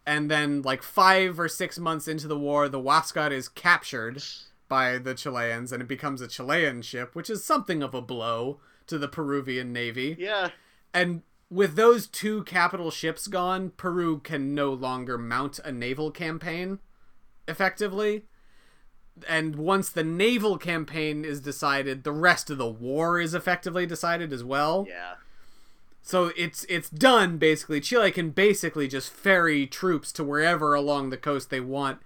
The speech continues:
Speaker 1: hit whatever targets they want, reinforce much faster than Peru can. And they start taking over the southern parts of Peru. They've already occupied most of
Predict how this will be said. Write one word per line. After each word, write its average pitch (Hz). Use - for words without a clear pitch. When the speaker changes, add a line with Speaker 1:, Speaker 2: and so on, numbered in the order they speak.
Speaker 1:
hit 190
whatever 147
targets 139
they 135
want, 127
reinforce 156
much 185
faster 135
than 123
Peru 135
can. 113
And 135
they 165
start 156
taking 160
over 147
the 135
southern 147
parts 135
of 127
Peru. 147
They've 143
already 147
occupied 127
most 127
of 127